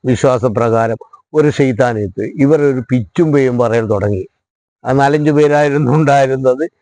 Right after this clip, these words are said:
അവർക്കെല്ലാവർക്കും ഈ ബാധ ഉണ്ടായി, ഷെയ്ത്താൻ ബാധ ഉണ്ടായെന്ന് പറയാം. അപ്പോ ഇയാൾ പറയുന്ന മാതിരിയുള്ള വർത്താനങ്ങളാണ് ഈ രോഗമുണ്ടായവര് പറയുന്നത്.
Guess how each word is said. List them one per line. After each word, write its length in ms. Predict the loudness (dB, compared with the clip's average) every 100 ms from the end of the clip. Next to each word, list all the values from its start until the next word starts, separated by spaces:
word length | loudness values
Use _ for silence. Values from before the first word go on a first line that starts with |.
| _ -20 -20 -4
അവർക്കെല്ലാവർക്കും 1000 | 0 2 2 2 4 4 2 0 0 -2 -2 -8 -2
ഈ 180 | 2 2 2
ബാധ 480 | 2 2 4 4 2
ഉണ്ടായി, 460 | 0 -2 -4 -6 -10 _ _ _ _ _ _
ഷെയ്ത്താൻ 420 | -2 0 2 0 0
ബാധ 220 | 0 0 0
ഉണ്ടായെന്ന് 460 | 0 0 0 0
പറയാം. 340 | -2 -2 -4 -10 _ _ _ _ -8
അപ്പോ 180 | 0 2
ഇയാൾ 280 | 4 4 2
പറയുന്ന 420 | 2 0 0 0
മാതിരിയുള്ള 600 | 0 0 0 0 0 0
വർത്താനങ്ങളാണ് 960 | 0 -2 0 0 0 0 0 0 -2 -6 -10 _ _ _ _ _ _ _
ഈ 120 | 0 2
രോഗമുണ്ടായവര് 1120 | 4 4 4 4 2 2 2 2 2 0 -2
പറയുന്നത്. 640 | -2 -2 -2 -6 -8 -18